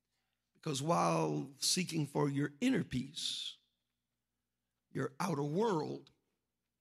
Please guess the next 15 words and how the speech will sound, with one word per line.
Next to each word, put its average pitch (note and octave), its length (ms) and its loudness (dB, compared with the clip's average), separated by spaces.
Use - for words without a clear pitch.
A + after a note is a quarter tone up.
seems C#3 440 0
to C3+ 80 -6
be B2+ 160 2
becoming B2+ 760 -2
more - 240 2
violent. A#2+ 480 -4
The C#3 140 -4
outer C3+ 280 2
situation C#3 840 4
and A#2+ 260 -8
circumstance - 1000 -4
appears C#3 380 4
to C3 60 -12
be C3 100 2
growing. C3+ 520 -2